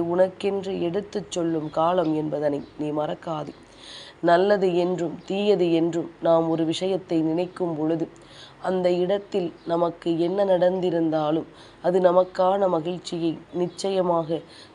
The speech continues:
தெளிவாக கொடுத்து நம்மை வாழ வைக்கும் என்பதனை நீ மறந்துவிடக்கூடாது. இத்தனை நாளும் உனக்காக பாடுபடுகின்ற இந்த வராகி என்னுடைய அன்பை பொய்யாக்கி விடாதே. "எதனால் அம்மா இப்படி சொல்கிறாள்?" என்று யோசிக்கிறாயல்லவா?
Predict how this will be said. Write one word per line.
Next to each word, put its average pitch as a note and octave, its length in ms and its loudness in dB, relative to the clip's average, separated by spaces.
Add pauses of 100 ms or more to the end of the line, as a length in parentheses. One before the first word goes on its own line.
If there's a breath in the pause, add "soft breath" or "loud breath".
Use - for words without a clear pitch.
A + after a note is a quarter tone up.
தெளிவாக F#3+ 640 4
கொடுத்து G3 500 -2
நம்மை E3 420 2
வாழ D#3+ 360 4
வைக்கும் F#3 500 -2
என்பதனை D#3 480 0 (160)
நீ E3 160 0
மறந்துவிடக்கூடாது. E3 1300 0 (600 loud breath)
இத்தனை F#3 480 4
நாளும் E3 400 4 (240)
உனக்காக F3 640 2
பாடுபடுகின்ற F3+ 880 -2 (100)
இந்த E3 260 0
வராகி D#3+ 500 0 (380 loud breath)
என்னுடைய E3 540 0
அன்பை F#3 320 0 (240)
பொய்யாக்கி E3 680 -2
விடாதே. D3 420 -4 (600 loud breath)
"எதனால் F#3 480 4
அம்மா E3 320 4
இப்படி D#3+ 360 -2
சொல்கிறாள்?" F3+ 600 2
என்று D#3+ 280 0
யோசிக்கிறாயல்லவா? D#3 1040 -2